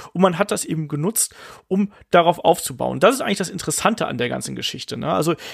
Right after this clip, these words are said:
ich glaube, dass wir vieles, äh, was dann in der Wirklichkeit passiert ist, ähm, dass wir das auch so gesehen hätten, aber ich glaube eben,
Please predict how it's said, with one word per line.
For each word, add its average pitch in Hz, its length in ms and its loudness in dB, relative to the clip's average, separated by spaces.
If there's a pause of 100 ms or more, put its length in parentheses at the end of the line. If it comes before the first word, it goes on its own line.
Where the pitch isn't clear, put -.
ich - 100 -8
glaube, 240 300 6
dass 202 180 0
wir 165 180 4 (220)
vieles, 247 800 -2 (460)
äh, 151 400 6 (420)
was 175 320 4
dann 156 340 2 (360)
in 180 180 -2
der 143 240 4
Wirklichkeit 214 440 2
passiert - 360 -4
ist, 220 240 -4 (460)
ähm, 151 260 2 (280)
dass 170 200 4
wir 185 80 4
das 165 180 2
auch 139 100 -2
so 190 160 4
gesehen 143 300 2
hätten, 160 200 -2
aber 123 160 2
ich - 140 -2
glaube 165 340 4
eben, 175 240 -2